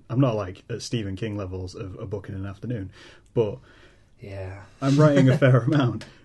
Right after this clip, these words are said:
Speaker 1: and it's kind of like, I use it as, as, y-, as just, like, another medium,
Speaker 2: Hmm.
Speaker 1: as, like, the same as painting or, like, photography or anything like that. I'm using it as kind of just, like, a cathartic
Speaker 2: Yeah,
Speaker 1: activity,
Speaker 2: yeah, yeah.
Speaker 1: and even though I'm writing fiction, like, I'm, I'm still doing kind of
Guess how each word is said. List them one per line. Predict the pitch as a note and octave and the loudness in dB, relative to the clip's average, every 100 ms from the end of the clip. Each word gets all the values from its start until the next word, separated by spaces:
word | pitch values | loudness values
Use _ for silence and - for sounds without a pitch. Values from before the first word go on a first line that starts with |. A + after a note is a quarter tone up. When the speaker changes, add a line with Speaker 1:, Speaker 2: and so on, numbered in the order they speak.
| - | 2
Speaker 1:
and | C3 | 4
it's | C3+ | 4
kind | C3 D#3 | 4 4
of | C#3+ | 4
like, | B2+ A#2 - | 2 -2 0
I | C#3 | 2
use | D3+ D3+ | 2 2
it | B2+ | 0
as, | A#2 G2 - - | 0 -6 -14 -12
as, | - | -10
y-, | G#2+ A2 B2+ | -6 -8 -8
as | - | -12
just, | - - | -12 -10
like, | G2+ | -8
another | G2 G2 F#2+ | -8 -8 -6
medium, | G#2+ C3 - C3+ - _ - | -4 -4 -6 -16 -18 _ -16
Speaker 2:
Hmm. | A2 E2+ - | -14 -12 -12
Speaker 1:
as, | F#2+ | -10
like, | F#2+ - | -12 -12
the | - | -8
same | A#2+ | -6
as | G2 | -6
painting | - A#2 B2+ A#2+ A#2 G2+ | -8 -8 -6 -6 -6 -10
or, | |
like, | F#2 A2 - | -12 -16 -18
photography | - G#2 G#2+ G#2 | -14 -12 -10 -8
or | G2 | -8
anything | G#2 - F#2+ | -10 -10 -10
like | F#2 | -8
that. | G#2 F#2+ - - | -10 -10 -16 -14
I'm | B2 G#2 G#2 | -10 -8 -8
using | G2+ F#2+ | -8 -8
it | F#2+ | -8
as | F#2 | -10
kind | - G2+ | -10 -12
of | F#2 | -10
just, | G2 - | -14 -16
like, | - | -18
a | - | -20
cathartic | - - G2 G#2 C3 C#3 - _ _ _ _ _ | -20 -14 -12 -10 -8 -10 -12 _ _ _ _ _
Speaker 2:
Yeah, | B2+ | -4
Speaker 1:
activity, | C3 C#3 D3+ F3 G3+ | -2 0 -2 -6 -8
Speaker 2:
yeah, | |
yeah. | - - - - B2 | -14 -20 -20 -8 -2
Speaker 1:
and | B2+ | 2
even | C3+ B2+ | 4 4
though | B2 A#2+ A#2 | 4 2 -2
I'm | A#2 A2+ | -4 -6
writing | A2 G#2 G#2 G2+ G2 | -6 -6 -6 -8 -8
fiction, | D#3 - - - _ _ _ _ _ _ - | -10 -12 -20 -20 _ _ _ _ _ _ -12
like, | A#2+ | -10
I'm, | G#2+ A2 | -8 -8
I'm | B2 | -6
still | - C#3+ | -2 -2
doing | A2+ G#2 F#2+ F#2 G2 | 0 -2 -4 -8 -12
kind | - G2 | -14 -14
of | F#2+ | -14